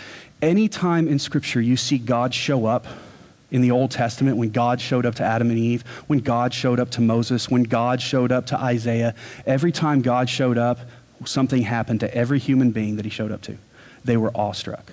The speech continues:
They were dumb. They could not speak. Isaiah said, "I couldn't speak until the angel finally looked at me and said, 'Speak, man. You gonna sit there and just blah, blah, blah, blah the whole time? Speak.'" In his presence, we find a sense of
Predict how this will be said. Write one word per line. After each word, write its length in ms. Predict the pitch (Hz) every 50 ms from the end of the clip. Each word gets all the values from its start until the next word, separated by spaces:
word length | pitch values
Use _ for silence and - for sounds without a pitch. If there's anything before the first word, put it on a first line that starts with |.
| - - - _ - _ - _ _ _ _ _ _ _ _ _ _ _ _ -
They 140 | 131 127 120
were 120 | 110 117
dumb. 320 | 110 110 123 120 113 110 107
They 120 | 107 107
could 200 | - - 131 123
not 160 | 120 113 110
speak. 220 | - - 131 110 - -
Isaiah 380 | 110 120 117 - 135 135 147 135
said, 220 | - - 123 117 -
"I 100 | 117 120
couldn't 340 | 120 - - 151 - - 113
speak 380 | - - - 156 143 117 -
until 380 | - 123 117 - - 135 123 - - - - - -
the 160 | - 139 -
angel 300 | 131 131 135 143 - 110
finally 280 | - - 131 139 131 117
looked 200 | 120 139 139 -
at 40 | 120
me 100 | 131 117
and 100 | 113 -
said, 160 | 117 107 -
'Speak, 400 | - - - - 190 180 151 -
man. 320 | 127 131 139 147 160 156 - - - - - - - -
You 100 | - 139
gonna 160 | 135 151 147 135
sit 240 | - 170 165 160
there 160 | 165 160 160 156
and 80 | 147
just 180 | 139 131 - 127
blah, 140 | 123 147 156
blah, 180 | 151 151 151
blah, 140 | 147 151 147
blah 160 | 147 151 156
the 120 | 147 156 143
whole 180 | 147 160 151
time? 300 | - 165 156 156 156 151 156 - -
Speak.'" 640 | - - - - 208 214 180 - - - - - - - - - _ _ _ _ _ _ _ _ _ _ _ _ _ _ _ _ _ _ _ _ _ _ _ _ _ _ _ _ _ _ _ _ _ _ _ _ _ _ _ _ _ -
In 120 | 156 156 147
his 200 | 120 165 147 -
presence, 840 | - - - - 170 165 - 135 123 113 - - - - - - - - - - _ _ _ _ _ _ _ _ _ _ _ _ _ - -
we 100 | 135 131
find 460 | - - - 147 147 143 139 131 135 -
a 60 | 131
sense 380 | 131 - - 143 135 131 - -
of 180 | - 123 113